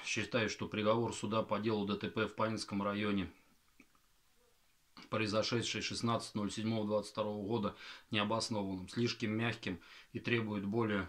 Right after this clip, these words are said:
сурового наказания к обвиняемому Семыкину А В по статье двести шестьдесят четвертый, часть третья.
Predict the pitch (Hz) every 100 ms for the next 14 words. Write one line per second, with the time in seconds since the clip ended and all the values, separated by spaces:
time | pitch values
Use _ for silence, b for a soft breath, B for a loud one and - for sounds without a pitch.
0 | - - 117 110 110 101 104 110 104 107
1 | 95 92 90 - _ _ _ _ - -
2 | 104 107 110 120 107 101 95 - 104 107
3 | 101 98 101 101 95 87 _ B B B
4 | - - 107 101 117 101 107 104 - 101
5 | - - 117 95 101 104 98 - 113 101
6 | - 90